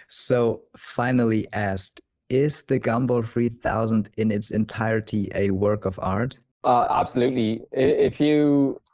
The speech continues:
Speaker 2: pay attention to Maximilian Cooper's life, he's, uh, he's definitely an artist. Um, he used to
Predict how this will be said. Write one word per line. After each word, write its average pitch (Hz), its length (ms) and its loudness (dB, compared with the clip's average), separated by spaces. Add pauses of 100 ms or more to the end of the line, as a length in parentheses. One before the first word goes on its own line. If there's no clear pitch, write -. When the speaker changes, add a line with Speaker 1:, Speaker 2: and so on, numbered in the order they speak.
(240)
Speaker 2:
pay 127 160 2
attention 123 400 -4
to 113 420 2
Maximilian 120 800 -2 (160)
Cooper's 117 800 0
life, 113 340 0
he's, 110 320 0
uh, 117 160 0
he's 117 320 0
definitely 117 340 -2
an 107 100 -2
artist. 107 480 -4 (420)
Um, 110 420 -2
he 120 300 0
used 123 240 2
to - 300 2